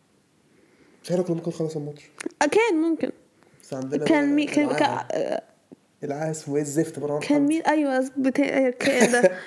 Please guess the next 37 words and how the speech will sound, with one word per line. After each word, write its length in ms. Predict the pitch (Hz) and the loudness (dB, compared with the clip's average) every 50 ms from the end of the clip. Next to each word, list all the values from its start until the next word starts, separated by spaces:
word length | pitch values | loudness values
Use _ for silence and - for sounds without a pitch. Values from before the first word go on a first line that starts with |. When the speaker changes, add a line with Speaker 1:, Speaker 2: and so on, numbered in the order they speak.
| - 202 - - - - - - - - - - - - - - - - 165 165 - - - - - - - - - - - - 180 - - - 302 294 269 - - _ _ _ _ _ _ _ _ - - - - _ _ _ _ _ _ _ _ - | -10 -12 -12 -12 -18 -14 -12 -12 -10 -10 -12 -12 -12 -14 -14 -14 -14 -16 -16 -16 -16 -18 -20 -20 -20 -20 -20 -20 -20 -18 -14 -14 -14 -12 -8 -4 -4 -4 -4 -6 -12 _ _ _ _ _ _ _ _ -20 -20 -20 -20 _ _ _ _ _ _ _ _ -4
Speaker 1:
بس 220 | 170 156 151 - 185 | -4 -2 0 2 4
هو، 200 | 170 196 233 254 | 6 8 8 8
آه، 60 | 233 | 6
آه، 1400 | 208 - 175 165 170 165 165 - - - - - - _ _ _ _ _ _ _ _ _ _ _ _ _ - 160 | 6 6 6 6 4 4 2 -4 -12 -18 -20 -20 -20 _ _ _ _ _ _ _ _ _ _ _ _ _ -8 -8
آه، 460 | 147 - - - 135 131 - - - | -8 -8 -10 -12 -14 -12 -4 0 2
Speaker 2:
لا، 120 | 294 339 | 2 4
Speaker 1:
أنا 0 | |
Speaker 2:
الهيد 140 | 311 320 370 381 381 | 4 6 4 4 6
Speaker 1:
مصطفى، 100 | 370 370 | 6 4
Speaker 2:
دي 80 | 349 370 | 4 6
كان 80 | - | 4
Speaker 1:
مصطفى، 20 | 370 | 4
Speaker 2:
المفروض 220 | 320 302 302 330 277 | 2 2 0 0 0
تدخل، 260 | 262 233 - - 247 | 0 0 2 2 2
Speaker 1:
مصطفى 140 | 240 240 254 | 4 4 4
Speaker 2:
معلش 140 | 269 302 208 | 2 2 2
يعني. 220 | 226 208 202 220 | 2 2 2 2
Speaker 1:
محمد 160 | 208 214 202 170 | 2 2 0 0
ما، 60 | 147 143 | 0 0
يعني، 260 | 135 135 135 135 139 - - - - - - | 0 0 0 -2 -4 -6 -14 -16 -18 -16 -16
مصطفى 160 | - 135 160 165 | -14 -10 -10 -8
محمد 120 | 190 208 208 | -6 -4 -2
ما 60 | 196 | -2
عملش 220 | 156 160 160 - | -2 -2 -2 -2
أي 100 | 180 175 | -4 -4
حاجة 180 | 165 156 170 175 | -2 -2 -2 -2
في 80 | 175 170 | -2 -4
البطولة، 500 | 151 143 139 147 156 160 170 175 - - - | -6 -8 -6 -6 -4 -4 -4 -4 -6 -8 -10
بس 180 | - - - 147 | -8 -6 -2 -2
المرة 220 | 139 135 135 160 | -2 -2 -2 -4
واحدة 240 | 190 - - 202 190 | -4 -4 -4 -4 -2
نزل 280 | 185 175 185 180 185 175 | -2 0 0 0 -2 0
خلق 220 | 180 185 180 170 | 2 2 2 2
فرصتين 500 | - - 139 127 - 139 - 147 156 165 | 0 -4 -8 -6 -6 -4 -2 -2 -2 -2
حرفيًا 440 | - - - - - 147 151 151 143 - | -4 -6 -4 0 2 2 2 0 0 -2
كان، 180 | 139 131 127 - | -2 -4 -4 -4
يعني، 260 | - 110 - - - | -6 -8 -10 -14 -16